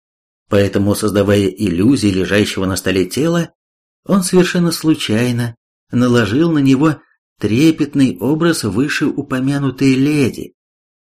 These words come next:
и, будучи впечатлительным мальчиком, также случайно представил ее себе несколько неодетой. Ну, насколько хватило его богатого воображения.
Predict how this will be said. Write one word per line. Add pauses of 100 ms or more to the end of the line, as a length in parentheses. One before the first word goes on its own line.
и,
будучи (200)
впечатлительным
мальчиком, (600)
также
случайно
представил
ее
себе (340)
несколько (260)
неодетой. (720)
Ну, (260)
насколько
хватило
его
богатого (240)
воображения.